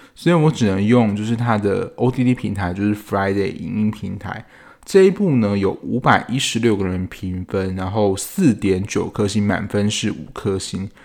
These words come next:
我觉得评价是相当高的，我觉得也是合理啦。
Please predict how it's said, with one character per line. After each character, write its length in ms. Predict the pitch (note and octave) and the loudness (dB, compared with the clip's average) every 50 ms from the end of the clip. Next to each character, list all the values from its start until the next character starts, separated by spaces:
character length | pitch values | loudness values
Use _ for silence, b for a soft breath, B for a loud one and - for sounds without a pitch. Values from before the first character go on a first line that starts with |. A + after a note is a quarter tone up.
| B B B B B | B B B B B
我 120 | B A#2 | B -2
觉 140 | A2 C3+ E3+ | 2 4 6
得 80 | G3+ A3+ | 6 6
评 320 | A3 - - G#2 G2+ G#2 | 4 2 2 2 2 2
价 240 | A#2+ C#3 C#3+ B2 A2+ | 2 2 2 2 2
是 320 | - - - A#2+ G#2 G2 | 0 0 0 0 0 0
相 320 | G2 - - A2+ G2+ G#2 G#2 | 0 -2 -2 0 0 0 0
当 240 | G#2 G2 F#2+ G2 G2 | 0 0 -2 -2 -2
高 240 | - F#2 F#2 F#2 | -2 -2 -2 -2
的， 140 | F#2 F#2+ F2 | -2 -4 -6
我 160 | D#2+ F#2 G#2+ | -4 -4 0
觉 100 | G2+ B2 | 2 6
得 60 | C#3+ C#3 | 6 6
也 100 | G#2+ F#2 | 6 6
是 300 | F#2+ A#2 A2 G#2+ G2+ - | 4 2 0 0 0 -2
合 360 | - - - - G2 F#2+ G2+ G#2 | -6 -10 -8 -6 -4 -4 -4 -2
理 260 | G#2+ G#2+ F#2 - - - | -4 -4 -4 -6 -10 -12
啦。 180 | - - - | -12 -12 -14